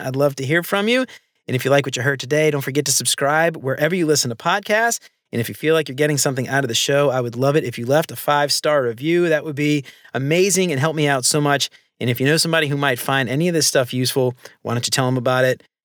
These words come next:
And if you wanna help keep the show independent and ad-free, check out those Patreon sponsor packages at beyond U X design dot com slash support.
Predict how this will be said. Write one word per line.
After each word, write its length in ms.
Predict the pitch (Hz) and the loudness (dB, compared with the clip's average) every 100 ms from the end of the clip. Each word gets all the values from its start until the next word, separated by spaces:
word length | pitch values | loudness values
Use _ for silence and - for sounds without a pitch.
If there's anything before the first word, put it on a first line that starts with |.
| - | -10
And 60 | 107 | -8
if 80 | 113 | -4
you 60 | |
wanna 120 | 131 | 0
help 180 | 127 143 | 2 2
keep 180 | - 156 | 2 -2
the 60 | 139 | 0
show 240 | - 151 | 2 4
independent 500 | 135 139 123 160 160 | 2 0 0 0 0
and 100 | 143 | 0
ad-free, 600 | 151 151 147 - 165 165 | 0 0 0 0 0 0
check 220 | 147 165 160 | 0 0 2
out 180 | 156 | 2
those 140 | 143 123 | 2 -2
Patreon 460 | - 151 - 147 135 | 0 -2 0 0 0
sponsor 360 | - 143 139 | -2 -2 -2
packages 440 | 135 143 135 139 127 | -2 -2 -2 -4 -4
at 100 | - | -4
beyond 340 | 113 135 156 | -2 0 2
U 100 | 135 | 0
X 120 | 127 120 | -2 -4
design 260 | 120 127 | -4 -2
dot 140 | 123 - | -2 -2
com 320 | 151 156 156 | 0 0 2
slash 440 | - 143 156 165 | 2 4 2 2
support. 520 | - - 240 359 349 | -2 -2 0 2 2